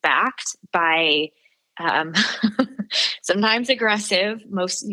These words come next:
most of the time aggressive, what I've seen, um, peer relations and, um, the environment. Like, if you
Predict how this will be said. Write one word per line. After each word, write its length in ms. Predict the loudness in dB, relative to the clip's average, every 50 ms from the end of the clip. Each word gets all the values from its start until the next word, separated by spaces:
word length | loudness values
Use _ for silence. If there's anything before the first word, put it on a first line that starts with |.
| -6 -2
most 260 | -2 -2 0 -2 -4
of 60 | -4
the 40 | -2
time 180 | -2 -2 -2 -2
aggressive, 400 | 0 -2 -2 -2 -4 -8 -8 -6
what 120 | -2 0
I've 180 | 0 0 -2 -4
seen, 400 | -4 -2 0 0 0 -2 -4 -4 0
um, 500 | 2 2 4 4 2 0 -2 -8 -12 -16 -18 _ _ _ _ _ -20 _ _ _ _ _ -12 -6 -2
peer 640 | 0 0 2 2 4 4 4 4 2 2 2 2 2
relations 840 | 2 0 2 2 2 2 2 2 2 2 2 0 -2 -4 -6 -8 -6 -4 -2
and, 600 | 0 2 2 4 4 2 2 0 -2 -4 -6 -6 -4 -2
um, 560 | 0 2 2 2 0 -2 -4 -6 -10 -12 -14 -16 _ _ _ _ _ _ _ _ _ _
the 360 | -4 0 2 2 4 2 2
environment. 800 | -2 -4 -4 -2 0 2 2 2 2 0 0 2 2 2 0 0 -4 _ _ _ _ _ _
Like, 160 | -2 -2 0 0
if 200 | -2 -4 -6 -8
you 580 | -4 -2 0 0 2 2 0 0 0 -2 -4